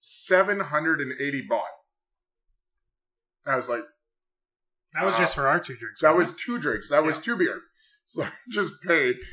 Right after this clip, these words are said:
Speaker 1: And I looked over and I was like, "Oh my God, man." I was like, "We're out of here after this drink." Like, <laughs> it's, it's like fucking four hundred baht a beer almost. And then the girls' drink come,
Speaker 2: Mm-hmm.
Speaker 1: and I paid the, I paid my girls' drink, and it was fucking, like, five hundred,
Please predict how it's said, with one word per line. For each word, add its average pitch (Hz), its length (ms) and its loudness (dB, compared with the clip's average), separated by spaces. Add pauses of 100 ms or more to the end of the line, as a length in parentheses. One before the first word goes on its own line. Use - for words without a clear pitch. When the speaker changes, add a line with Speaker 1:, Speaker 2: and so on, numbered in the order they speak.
(140)
Speaker 1:
And 151 120 6
I 156 100 10
looked 160 220 4
over 160 260 2
and 131 80 0
I 135 60 4
was 135 200 -2
like, 127 180 -4
"Oh 131 60 -2
my 117 200 -8
God, 113 220 0
man." 110 160 -4
I 113 60 0
was 113 140 -4
like, 120 160 -2
"We're 131 200 4
out 135 140 4
of 123 80 2
here 107 180 -2
after 113 300 -4
this 113 180 -6
drink." 120 300 -4
Like, 110 200 -4 (340)
<laughs> - 400 -16
it's, 135 160 -4
it's 127 240 2
like 143 160 2
fucking 185 320 -2
four 208 240 2
hundred 160 220 4
baht 156 220 2
a - 40 -12
beer 160 240 2
almost. - 300 0 (320)
And 160 140 2
then 165 120 2
the 156 80 0
girls' 165 520 4
drink 120 280 -4 (120)
come, 117 420 -6 (240)
Speaker 2:
Mm-hmm. 135 240 -20 (160)
Speaker 1:
and 143 500 2
I 135 140 6
paid 170 380 2
the, 143 200 0
I 135 140 4
paid 139 320 0
my 131 220 2
girls' 139 400 -2
drink, 120 340 -2 (400)
and 139 160 2
it 180 100 2
was 196 140 -2
fucking, 151 320 -2
like, 139 160 -2
five 165 280 0
hundred, 156 280 -4